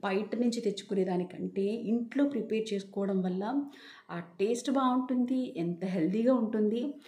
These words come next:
ఏం వేసాము, ఏం మసాలాలు వేసాం, ఎంత క్వాలిటీ మసాలాలు మనం వేసుకున్నాం మనకు తెలుసు కాబట్టి అది చాలా చాలా మంచిదని నేను చెప్తాను.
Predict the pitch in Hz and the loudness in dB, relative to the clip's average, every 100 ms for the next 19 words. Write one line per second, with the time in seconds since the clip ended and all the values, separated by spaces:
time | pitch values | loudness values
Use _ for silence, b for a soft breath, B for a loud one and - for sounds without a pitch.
0 | B B - 214 240 285 285 254 233 233 | B B -6 2 6 6 6 4 4 2
1 | 220 226 - 196 226 262 214 226 196 196 | 4 2 4 4 6 6 4 0 0 2
2 | 190 190 190 185 - 185 190 202 - 226 | 4 2 4 0 0 0 0 0 -2 0
3 | - B B B _ - 190 196 220 240 | -2 B B B _ -6 0 2 2 0
4 | 233 196 196 190 185 175 190 175 190 185 | 2 2 2 2 2 4 4 4 4 2
5 | 180 - 190 180 180 165 175 - 190 190 | 0 0 2 2 2 2 0 2 2 2
6 | 202 196 180 180 220 233 226 196 180 190 | 0 0 -2 -2 -4 -4 -6 -2 0 0
7 | - 190 180 208 214 185 202 180 185 - | -2 -2 0 0 0 0 2 0 0 0
8 | 202 202 180 185 185 180 - 175 196 254 | 0 2 2 0 0 -4 -4 0 0 -2